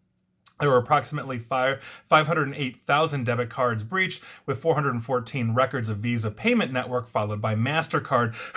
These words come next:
<clears throat> excuse me, according to the security researchers. <clears throat> Obviously, this is a huge thing. We have no idea if you're caught up in this, if I'm caught up in this, so make sure you're checking your credit card statements for somebody either bleeding you dry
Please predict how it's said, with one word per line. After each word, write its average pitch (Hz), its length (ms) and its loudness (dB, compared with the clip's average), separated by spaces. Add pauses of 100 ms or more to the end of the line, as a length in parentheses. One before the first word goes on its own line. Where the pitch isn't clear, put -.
(220)
<clears throat> 190 200 6
excuse 156 360 -2
me, 117 100 -2
according 131 300 -4
to 127 40 -4
the 117 60 -4
security 107 380 -4
researchers. 117 580 -2 (260)
<clears throat> - 240 -6
Obviously, 135 360 0
this 117 160 -2
is 110 80 0
a 110 60 0
huge 113 260 -2
thing. 190 400 0 (720)
We 127 140 2
have 123 160 4
no 131 220 4
idea 127 440 2 (240)
if 107 140 -6
you're 123 80 0
caught 127 220 4
up 143 120 2
in 160 120 0
this, 156 160 0
if 110 100 -2
I'm 143 180 2
caught 147 200 4
up 156 140 0
in 156 100 2
this, 156 180 -4
so 104 220 0
make 113 180 -2
sure 147 320 2 (240)
you're 113 100 -2
checking 120 240 -2
your 113 120 0
credit 208 240 0
card 131 200 2
statements 123 400 -4
for 110 80 -8
somebody 113 360 -2
either 107 120 -4
bleeding 117 360 -2
you 110 60 0
dry 143 440 6